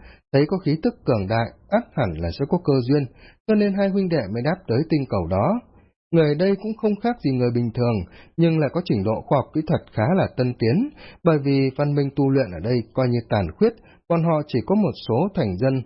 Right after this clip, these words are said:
là tu giả thôi, nhưng tất nhiên đều tu về thể thuật, cơ thể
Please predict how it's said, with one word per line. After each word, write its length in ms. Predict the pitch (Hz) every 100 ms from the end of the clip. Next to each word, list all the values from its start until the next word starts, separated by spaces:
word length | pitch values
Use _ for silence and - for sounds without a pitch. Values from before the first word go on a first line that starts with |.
| -
là 180 | 120 123 -
tu 180 | 180 160
giả 200 | 127 82 -
thôi, 240 | 131 123 - _ _ _
nhưng 220 | 143 143
tất 120 | 139 202 156
nhiên 360 | 143 139 143
đều 160 | 135 135 196
tu 160 | 196 156
về 80 | 104
thể 120 | 120 82 -
thuật, 160 | 113 - -
cơ 80 | - 139
thể 140 | 131